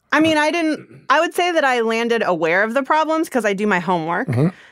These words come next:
Speaker 1: So, like, I landed knowing that zanu P F, which was the ruling party, had said no one can buy maize meal, which is the staple food, without a political party membership card, which means that, like, it doesn't matter how sick you are.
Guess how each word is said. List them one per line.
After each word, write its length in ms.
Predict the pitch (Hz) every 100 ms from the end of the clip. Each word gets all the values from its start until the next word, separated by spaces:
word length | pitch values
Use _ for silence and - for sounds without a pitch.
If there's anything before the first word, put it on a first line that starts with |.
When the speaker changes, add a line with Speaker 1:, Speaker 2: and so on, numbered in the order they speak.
| _
Speaker 1:
So, 160 | - 262
like, 160 | 208 202
I 100 | 214
landed 380 | 214 208 220 202
knowing 340 | 185 190 202
that 100 | 190
zanu 420 | 170 190 180 190 196
P 180 | 196
F, 240 | 175 180 -
which 140 | 175
was 140 | 190 175
the 100 | 180
ruling 340 | 180 185 180
party, 440 | 180 175 175 180
had 220 | 190 190 165
said 360 | 190 170 165
no 200 | 185 190
one 180 | 185 190
can 180 | 196 190
buy 560 | 170 160 160 156 160 170 - -
maize 320 | 202 202 208
meal, 280 | 196 180 185
which 140 | 190
is 120 | 190 180
the 100 | 180
staple 400 | - 175 170 175
food, 360 | - 180 180
without 560 | 165 175 160 156 175 - _ -
a 80 |
political 480 | 175 - 190 175 190
party 260 | 196 269 233
membership 540 | 165 147 165 - 143
card, 480 | - 143 135 143 202 - - -
which 180 | 196 196
means 320 | 214 196 185
that, 180 | 170 180
like, 220 | 180 175
it 80 | 190
doesn't 300 | 214 202 185
matter 320 | 196 208 180
how 200 | 180 170
sick 300 | 170 - 226
you 140 | 156 147
are. 460 | 139 143 170 247